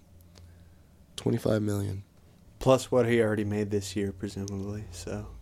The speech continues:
Speaker 1: Yeah, I doubt they'll take it back. And so he paid thirteen million to those girls. So you're absolutely right. He got about twice as much.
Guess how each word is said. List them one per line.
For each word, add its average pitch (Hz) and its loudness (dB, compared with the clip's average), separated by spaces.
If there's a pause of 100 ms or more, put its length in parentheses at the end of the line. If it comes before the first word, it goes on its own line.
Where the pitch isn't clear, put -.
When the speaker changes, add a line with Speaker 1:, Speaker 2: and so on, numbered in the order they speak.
Speaker 1:
Yeah, 65 2
I - 2
doubt 55 0
they'll 117 -4
take 104 -2
it 104 4
back. 104 6
And 104 2
so 117 8
he 113 10
paid 127 6
thirteen 131 4
million 113 2
to 104 0
those 98 0
girls. 92 2
So 98 0
you're 98 4
absolutely 98 4
right. 95 6
He 101 2
got 98 8
about 92 4
twice 98 4
as 101 0
much. - -2